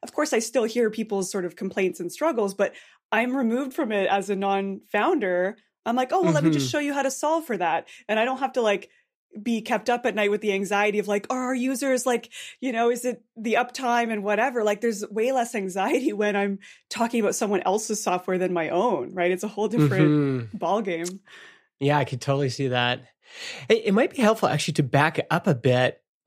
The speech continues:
Speaker 2: and to ask you, like, when you were starting out, like, right at the beginning with business, what were you doing it for?
Speaker 1: Like, uh, the web design work I was doing?
Speaker 2: Like,
Speaker 1: Or
Speaker 2: as in,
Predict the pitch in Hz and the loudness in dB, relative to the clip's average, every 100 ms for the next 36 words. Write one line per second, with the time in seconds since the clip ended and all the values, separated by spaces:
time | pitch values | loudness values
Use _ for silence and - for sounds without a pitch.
0 | - 143 143 147 170 190 - 160 143 131 | 0 2 2 2 2 0 2 4 4 4
1 | 151 _ - 160 143 - 160 156 160 233 | -2 _ 2 2 2 -2 2 2 4 2
2 | 311 - - 180 160 135 135 180 131 123 | 2 0 2 4 4 2 2 4 4 0
3 | - _ _ _ _ _ _ _ _ _ | -4 _ _ _ _ _ _ _ _ _
4 | _ _ _ - 139 - - 165 190 190 | _ _ _ 0 0 0 -6 2 2 4
5 | 131 135 156 202 135 131 135 170 135 123 | 2 4 4 4 2 0 0 0 0 -2
6 | 123 170 208 214 156 127 139 208 165 - | 0 2 4 2 2 2 2 2 0 -4
7 | - - - - - _ _ _ _ _ | -6 -4 -4 -6 -12 _ _ _ _ _
8 | _ _ - - _ - 233 233 180 - | _ _ -20 -20 _ -4 -2 -2 -6 -12
9 | - 202 - 196 190 190 202 240 262 254 | -12 -4 -2 0 0 0 0 0 0 0
10 | 277 302 277 285 - 311 403 370 _ _ | -2 -2 -4 -4 -4 -2 -2 -2 _ _
11 | _ _ - - _ - 233 208 214 208 | _ _ -20 -20 _ 0 2 4 2 2
12 | 208 202 208 214 220 226 | 0 2 4 6 4 2